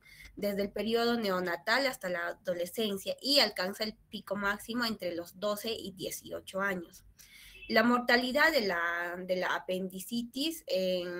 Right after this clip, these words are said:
eh, según se ha demostrado, es, tiene una mortalidad baja, pero si es que se lle-,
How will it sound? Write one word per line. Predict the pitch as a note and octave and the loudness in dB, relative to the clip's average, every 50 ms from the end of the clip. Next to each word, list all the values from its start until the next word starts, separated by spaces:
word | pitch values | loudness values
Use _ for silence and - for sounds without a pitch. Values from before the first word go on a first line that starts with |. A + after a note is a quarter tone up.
| F3 F3 F3 F3 - _ _ _ _ _ _ _ _ _ _ _ _ _ | -6 -8 -10 -12 -16 _ _ _ _ _ _ _ _ _ _ _ _ _
eh, | - G#3+ G3+ G3 F#3+ F#3 | -6 -2 0 0 0 0
según | F#3 F#3 - G#3 G#3+ C4 C#4 D4 | -2 -2 -2 -2 0 0 0 2
se | D4 | 2
ha | A3+ | 4
demostrado, | G#3+ F#3+ F3+ F3+ F3 F3+ - - G3+ F#3+ G3 G3+ G#3 A#3+ | 4 4 4 4 0 -2 -2 0 2 2 4 4 4 2
es, | A#3+ B3 A#3+ - - _ | 2 0 -2 -4 -12 _
tiene | - A#3 A#3 A#3 B3+ | -2 0 2 2 2
una | C4 A#3+ A3 | 2 2 2
mortalidad | G3 F#3 F3+ F3+ - - F3 F3+ F#3 E3 - G3 G3 F#3 F#3 F#3 | 0 0 -2 -2 -2 -4 -4 -2 -2 0 2 2 2 2 2 2
baja, | A3 A3 A3+ - - - _ | 2 2 2 2 -4 -8 _
pero | - F#3 F3+ | -2 -2 -2
si | F#3 - - - | -2 -2 2 4
es | F3+ F3+ - - | 4 4 2 -2
que | _ - F3+ | _ -8 -6
se | - - F#3+ | -6 -6 -6
lle-, | F3+ F#3+ A#3+ B3+ C#4 C4+ C4+ | 2 6 6 8 8 6 4